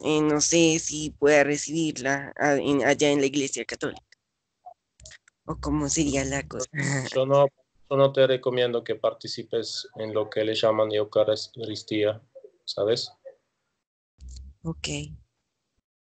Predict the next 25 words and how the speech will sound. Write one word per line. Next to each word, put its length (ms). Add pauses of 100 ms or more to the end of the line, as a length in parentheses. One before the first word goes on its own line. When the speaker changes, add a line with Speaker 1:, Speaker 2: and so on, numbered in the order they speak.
Speaker 2:
Lo 160
que 120
sí, 400
lo 200
que 100
sí 220
que 180
te 120
puedo 240
recomendar 640
es 300 (460)
que, 400 (640)
que 120
haces 380
con 220
otro, 720 (560)
otra 440
persona 600
de 140
fe 400 (480)
la 480
Santa 400
Cena, 500 (600)
como 440
Jesús 680